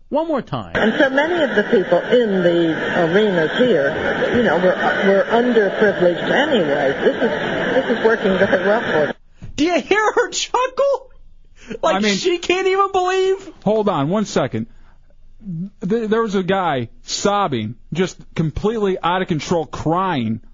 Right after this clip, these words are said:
Speaker 3: over what happened to him and his own personal story, and she's chuckling. She thinks, "Hey, it's working out pretty damn well, if you ask me."
Speaker 1: All right,
Speaker 3: These
Speaker 1: man,
Speaker 3: people,
Speaker 1: I'm,
Speaker 3: they're poor.
Speaker 1: I'm open-minded because here's the thing.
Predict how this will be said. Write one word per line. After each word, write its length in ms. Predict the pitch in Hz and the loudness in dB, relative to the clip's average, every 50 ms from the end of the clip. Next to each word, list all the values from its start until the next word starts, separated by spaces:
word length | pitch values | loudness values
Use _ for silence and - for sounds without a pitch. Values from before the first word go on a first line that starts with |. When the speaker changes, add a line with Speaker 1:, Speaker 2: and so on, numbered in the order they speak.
| - - - | -20 -6 -2
Speaker 3:
over 260 | 160 160 160 151 160 | -2 0 0 0 0
what 180 | 151 156 170 156 | 0 0 0 0
happened 600 | 147 143 165 170 160 156 - 120 107 107 104 - - | 0 0 0 0 0 -2 -2 -2 -2 -4 -6 -2 -2
to 140 | 160 139 | -2 0
him 380 | 135 170 170 165 156 160 160 156 | 0 0 0 0 -2 -2 -4 -4
and 180 | - 139 131 139 | -2 -2 -2 0
his 100 | 143 135 | 0 -2
own 160 | 160 160 151 | -2 -2 -2
personal 400 | - 160 160 156 151 - 151 135 | -2 -2 -2 -2 -2 -2 -4 -4
story, 480 | 113 - - 165 156 147 127 117 113 - - - - - - - - - - - - - - | -4 -2 -2 0 0 0 -2 -4 -4 -6 -10 -18 -20 -20 -20 -20 -20 -20 -20 -20 -20 -20 -10
and 300 | - 156 156 160 160 160 | -6 -4 -2 -2 -2 -4
she's 200 | - - 208 - | -4 -4 -6 -4
chuckling. 460 | - - 247 240 - - 120 110 113 - - - - - - - - - - - - - - - - - - - - - - - - - | -4 -4 -4 -4 -4 -6 -8 -8 -10 -12 -16 -20 -20 -20 -20 -20 -20 -20 -20 -20 -20 -20 -20 -20 -20 -20 -20 -20 -20 -20 -20 -20 -20 -10
She 180 | - - 233 | -4 -4 -2
thinks, 500 | 226 - 208 190 185 170 - - - - - - - - - - - - - - | -2 -2 -2 -2 -2 -4 -6 -10 -12 -12 -16 -20 -20 -20 -20 -20 -20 -20 -20 -16
"Hey, 400 | - - 233 208 143 131 117 - - - - - - - - - - - | -8 -4 -2 -2 -2 -2 -4 -8 -14 -20 -20 -20 -20 -20 -20 -20 -20 -10
it's 180 | - 185 190 - | -8 -8 -6 -4
working 360 | 208 226 233 214 214 208 185 | -4 -4 -4 -2 -4 -4 -4
out 220 | 175 170 165 143 | -2 -4 -6 -6
pretty 240 | - - 175 160 147 | -6 -6 -4 -4 -2
damn 280 | 135 127 120 117 113 110 | -2 -2 -2 -2 0 0
well, 160 | 113 110 104 | -2 -2 -4
if 100 | 98 - | -4 -2
you 80 | 117 110 | -2 -2
ask 220 | 107 110 - - | 0 -2 -2 -2
me." 220 | 123 113 107 107 - - - - - - - - - - - - | -4 -4 -4 -6 -10 -14 -20 -20 -20 -20 -20 -20 -20 -12 -4 -2
Speaker 1:
All 80 | 196 | -2
right, 60 | 185 | 0
Speaker 3:
These 260 | 190 226 208 226 214 - | 0 0 0 0 0 0
Speaker 1:
man, 80 | 240 | 0
Speaker 3:
people, 320 | 233 - 208 196 180 165 - - - - - | 0 0 0 0 -2 -2 -6 -10 -10 -6 -2
Speaker 1:
I'm, 100 | 214 277 | 0 0
Speaker 3:
they're 120 | 240 262 | 0 2
poor. 480 | 214 - - 160 151 131 117 107 104 107 | 0 0 0 0 0 0 0 -2 0 0
Speaker 1:
I'm 220 | 190 214 269 285 269 | 2 2 2 0 0
open-minded 640 | 262 269 269 269 254 226 214 214 214 208 196 170 | 0 0 0 0 0 0 0 0 0 0 -2 -2
because 200 | 151 160 170 156 | -2 -2 -2 -2
here's 160 | 196 220 208 | -2 -2 -2
the 60 | 180 170 | -2 -4
thing. 180 | 175 156 131 | -4 -6 -6